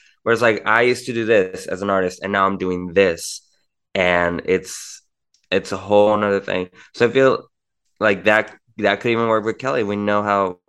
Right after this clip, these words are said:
awesome she is, you know, with, you know, with the show, and it's been very successful. So yeah, I, I, I don't see that happening with, like, in real life, obviously, but, um,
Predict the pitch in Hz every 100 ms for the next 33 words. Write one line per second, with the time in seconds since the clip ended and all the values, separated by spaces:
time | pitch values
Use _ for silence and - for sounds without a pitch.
0 | 92 _ 98 98 98 90 92 90 92 -
1 | - 92 90 90 - - _ - 98 95
2 | 82 101 98 - 90 95 110 98 92 _
3 | _ _ - - 87 85 80 _ - 82
4 | 110 113 - - - 85 82 - 123 -
5 | 98 95 - _ _ _ - 117 123 104
6 | 104 110 - 101 104 104 101 98 - _
7 | _ - 117 190 226 - 180 214 226 208
8 | 233 220 220 208 180 180 165 170 165 175
9 | 165 151 165 175 175 135 123 113 113 107
10 | 101 98 92